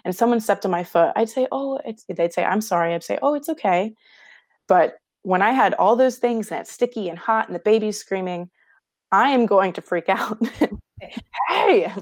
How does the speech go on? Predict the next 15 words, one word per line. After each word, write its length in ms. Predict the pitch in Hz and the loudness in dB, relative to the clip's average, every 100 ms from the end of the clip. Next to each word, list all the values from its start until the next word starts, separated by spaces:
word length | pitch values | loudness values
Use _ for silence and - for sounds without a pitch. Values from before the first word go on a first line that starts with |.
| - | -6
actually, 320 | 180 190 170 | -6 -6 -6
I'm 140 | - 175 | -6 -4
a 60 | |
very 180 | 180 165 | -2 -2
passive 360 | - - - - | -4 -12 -12 -12
person, 360 | - - - - | -10 -12 -18 -6
so 120 | 175 | 0
I 40 | 170 | 0
won't. 140 | 165 - - - - - | 0 -4 -18 -20 -4 2
But 200 | 196 - - _ - - 359 _ 277 | 2 0 -14 _ -20 -20 -20 _ -10
you 100 | 233 | -2
can 140 | 302 | 0
imagine 480 | 220 220 269 262 233 | 2 4 4 4 4
that, 160 | 196 196 | 2 4
that, 320 | 262 320 - | 4 4 0